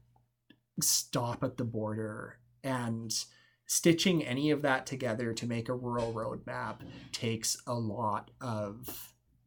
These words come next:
boot leather. So I, I think, I think as much as possible is gonna be done over phone and email,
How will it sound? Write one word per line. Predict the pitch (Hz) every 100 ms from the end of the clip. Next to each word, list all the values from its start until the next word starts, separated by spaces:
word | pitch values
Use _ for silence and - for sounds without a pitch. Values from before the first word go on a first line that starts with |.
| _ _ -
boot | 123 123 113 127
leather. | 120 113 58 60 - - _ _ - - - - -
So | - - 151 151 147 147 - - - _ _ -
I, | 165 165 147
I |
think, | 170 190 185 -
I | 151
think | 202 202
as | 196
much | 160 180 240
as | 196
possible | - 131 123 156 147 156 156
is | 131
gonna | 135 127
be | 123 117
done | 110 110 113
over | 120 117 117
phone | - 110 113
and | 107 117
email, | 110 110 156 180 214